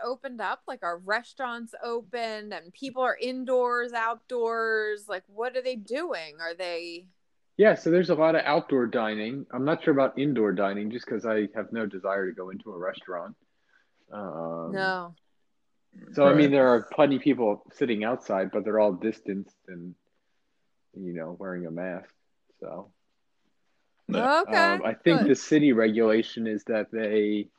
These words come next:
Speaker 2: can only seat twenty-five percent indoors, I believe.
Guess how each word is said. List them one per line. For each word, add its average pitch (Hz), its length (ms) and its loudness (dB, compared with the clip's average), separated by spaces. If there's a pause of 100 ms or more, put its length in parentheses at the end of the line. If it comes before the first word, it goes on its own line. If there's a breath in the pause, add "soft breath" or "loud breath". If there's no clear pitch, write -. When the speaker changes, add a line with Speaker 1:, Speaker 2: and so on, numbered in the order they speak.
Speaker 2:
can 113 160 -6
only 110 460 -2
seat - 360 -2
twenty-five 127 560 -2
percent 143 380 -4
indoors, 147 640 0
I 120 80 -2
believe. 131 440 4